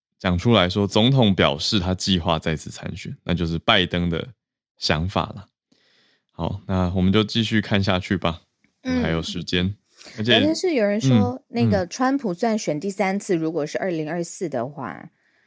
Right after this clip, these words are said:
Speaker 1: 第三吗？
Speaker 2: 我掌握到了什么？漏掌握到，
Speaker 1: 哦，
Speaker 2: 他，他之前
Speaker 1: 哦，对啦，
Speaker 2: 有表态。
Speaker 1: 对啦。没有，
Speaker 2: 嗯。
Speaker 1: 因为他当时刚上任那次选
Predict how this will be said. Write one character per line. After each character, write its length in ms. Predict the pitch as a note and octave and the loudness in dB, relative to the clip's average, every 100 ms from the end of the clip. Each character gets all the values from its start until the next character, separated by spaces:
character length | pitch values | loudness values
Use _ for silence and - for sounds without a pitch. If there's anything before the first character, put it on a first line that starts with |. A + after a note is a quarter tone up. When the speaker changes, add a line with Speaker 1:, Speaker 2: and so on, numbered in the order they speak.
| _ | _
Speaker 1:
第 80 | F3 | -16
三 220 | - D3+ | -6 -2
吗？ 220 | D3 C#3+ C3+ | 0 -2 -6
Speaker 2:
我 140 | G#3 G#3+ | -2 0
掌 200 | E3 D#3+ | 0 0
握 80 | F#3+ | -2
到 200 | F#3+ E3 | -2 -2
了 100 | D3 | -4
什 140 | C3+ | -6
么？ 280 | B2+ F#2 D#2+ | -8 -10 -6
漏 240 | E3+ G3 F3 | 0 0 0
掌 220 | B2 C3 | -4 -2
握 100 | D#3 | 0
到， 120 | D#3+ | 0
Speaker 1:
哦， 20 | F3+ | 2
Speaker 2:
他， 80 | |
他 60 | C3+ | 2
之 40 | |
前 100 | B2+ | 4
Speaker 1:
哦， 160 | B2 B2 | 2 2
对 140 | E3+ C#3 | 4 4
啦， 180 | G2+ D2+ | 2 0
Speaker 2:
有 60 | |
表 0 | |
态。 0 | |
Speaker 1:
对 160 | - B2+ | 0 2
啦。 220 | F2+ D#2+ F2 _ | 2 -2 -12 _
没 120 | C#3 | -2
有， 60 | D#3 | 2
Speaker 2:
嗯。 40 | |
Speaker 1:
因 80 | D#3 | 4
为 60 | F3 | 2
他 200 | E3 D#3 | 4 2
当 320 | D#3 C#3+ D3 | 2 0 0
时 400 | - G#2+ G#2+ G#2 - _ _ - | -2 2 2 2 -4 _ _ 0
刚 180 | B2 B2+ | 2 4
上 240 | C3 A2 | 4 4
任 180 | A2 G2 | 4 2
那 120 | G2+ | 2
次 140 | G2+ G2 | 0 -4
选 260 | - - | -12 -14